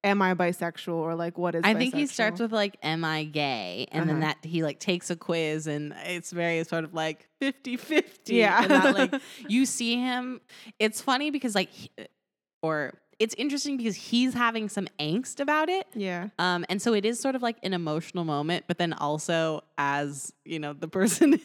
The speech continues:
Speaker 2: <laughs> who's like,
Speaker 1: <laughs>
Speaker 2: "You're bisexual."
Speaker 1: Yeah. <laughs>
Speaker 2: And also, like, we've all been there.
Speaker 1: Yeah. Uh, we
Speaker 2: Um,
Speaker 1: have all taken,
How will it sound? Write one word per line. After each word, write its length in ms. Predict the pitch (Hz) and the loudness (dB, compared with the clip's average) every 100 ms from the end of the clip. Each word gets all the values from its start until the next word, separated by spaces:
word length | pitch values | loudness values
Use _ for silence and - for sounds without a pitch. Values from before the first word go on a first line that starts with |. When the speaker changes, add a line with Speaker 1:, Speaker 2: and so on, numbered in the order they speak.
| - | -6
Speaker 2:
<laughs> 120 | - | 0
who's 240 | 285 311 | 4 6
like, 300 | 220 - 269 | 6 4 2
Speaker 1:
<laughs> 640 | 247 240 _ _ _ _ - | -4 -8 _ _ _ _ -10
Speaker 2:
"You're 240 | 180 190 | -2 -2
bisexual." 680 | 175 175 190 - 269 285 247 | 0 -2 -2 0 0 2 2
Speaker 1:
Yeah. 240 | 214 180 302 262 247 240 226 233 | 4 6 6 6 4 2 0 -4
<laughs> 60 | |
Speaker 2:
And 200 | - 185 185 | 0 2 4
also, 360 | 180 180 185 | 4 2 0
like, 200 | 175 175 233 _ | 0 -2 -4 _
we've 440 | 196 208 196 185 | 2 4 4 4
all 200 | 180 180 | 6 6
been 280 | 175 165 156 | 6 2 2
there. 240 | 151 143 160 | -2 -2 0
Speaker 1:
Yeah. 400 | 180 170 175 175 | 0 -2 -2 -2
Uh, 260 | 180 180 196 | 2 2 4
we 60 | |
Speaker 2:
Um, 40 | 226 | 4
Speaker 1:
have 120 | 214 | 2
all 320 | 190 180 190 196 | 4 4 4 2
taken, 720 | 202 214 196 196 185 185 | 0 0 0 -2 0 0